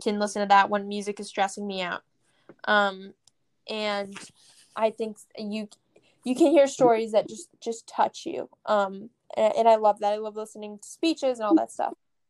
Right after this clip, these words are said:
And I was listening to a lot of dating podcasts, and I was like, "This is not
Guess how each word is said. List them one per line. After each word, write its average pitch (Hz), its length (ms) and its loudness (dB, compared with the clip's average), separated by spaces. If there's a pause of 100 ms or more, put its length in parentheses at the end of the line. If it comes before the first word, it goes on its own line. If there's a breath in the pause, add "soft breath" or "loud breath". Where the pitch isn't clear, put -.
(220)
And 240 160 4
I 240 80 2
was 247 180 -2
listening 262 360 -6
to 254 100 -8
a - 20 -6
lot 233 220 4
of 262 120 0
dating 247 280 -4 (120)
podcasts, 208 760 -6 (520)
and 226 120 2
I 220 100 2
was 226 240 -8
like, 226 300 -4 (1000)
"This 240 360 -10
is 233 240 -16
not 226 640 6